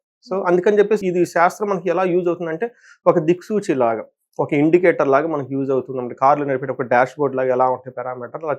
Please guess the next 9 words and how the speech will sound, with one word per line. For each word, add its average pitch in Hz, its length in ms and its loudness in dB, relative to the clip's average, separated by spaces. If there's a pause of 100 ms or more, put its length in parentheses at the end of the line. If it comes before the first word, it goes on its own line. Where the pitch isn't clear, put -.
చూసుకుంటే 151 320 -8
లైఫ్కి 175 320 4
సంబంధించిన 143 540 -6
మన 147 140 -6
మహర్షులు 131 440 -8
ఇచ్చిన 127 220 -10
ఈ 120 40 -20
జ్ఞానం 113 300 -18
అండి. 113 180 -20